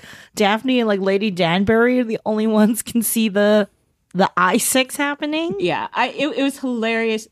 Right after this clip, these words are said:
Speaker 2: because, like, for a while, it was only Daphne who saw it, which I was just like, "Oh, because you're a recently married woman who knows what that's like." Um,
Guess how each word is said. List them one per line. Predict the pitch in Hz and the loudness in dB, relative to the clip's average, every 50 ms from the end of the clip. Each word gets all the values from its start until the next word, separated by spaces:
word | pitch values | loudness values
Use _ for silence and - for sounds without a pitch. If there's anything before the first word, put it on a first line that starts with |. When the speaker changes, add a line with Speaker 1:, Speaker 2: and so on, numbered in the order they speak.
| - - | -10 -6
Speaker 2:
because, | 185 202 208 - 226 202 190 196 190 175 - - - | -6 -4 -4 -2 -2 -2 0 -2 -2 -4 -8 -10 -6
like, | 196 190 185 - | -6 -6 -6 -4
for | - 220 | -4 -4
a | 220 | -4
while, | 190 208 220 233 233 220 | -2 -2 -2 -2 -2 -2
it | 190 165 | -4 -4
was | 160 165 | -4 -4
only | 190 240 214 | -4 -4 -4
Daphne | 185 - - 120 127 139 - 143 | -4 -6 -8 -10 -10 -10 -10 -10
who | 139 127 | -10 -10
saw | 120 - - 120 120 | -10 -12 -12 -14 -12
it, | - | -12
which | 147 - - | -14 -10 -8
I | 160 156 | -8 -8
was | 151 | -8
just | - - - 151 | -10 -14 -10 -8
like, | 143 139 - - | -8 -8 -8 -6
"Oh, | 151 170 151 123 | -4 -4 -4 -4
because | 156 147 - - 151 131 | -6 -6 -6 -6 -6 -6
you're | 160 156 151 147 143 - - | -4 -4 -4 -6 -8 -8 -8
a | 160 | -8
recently | 147 135 151 151 - 160 143 143 151 | -6 -6 -6 -6 -6 -6 -6 -6 -4
married | 147 147 147 151 151 139 - | -4 -4 -4 -4 -6 -6 -6
woman | 143 139 156 165 165 | -8 -6 -6 -6 -6
who | 165 | -6
knows | 156 143 139 147 165 202 196 - | -6 -6 -4 -6 -6 -6 -8 -8
what | 180 - | -10 -8
that's | 190 185 - - | -8 -10 -8 -8
like." | 180 185 214 302 - - _ _ _ - - - - - - | -6 -6 -6 -6 -6 -10 _ _ _ -20 -20 -20 -20 -14 -6
Um, | - 180 185 180 175 165 156 165 165 | -2 0 0 2 0 0 -2 -4 -6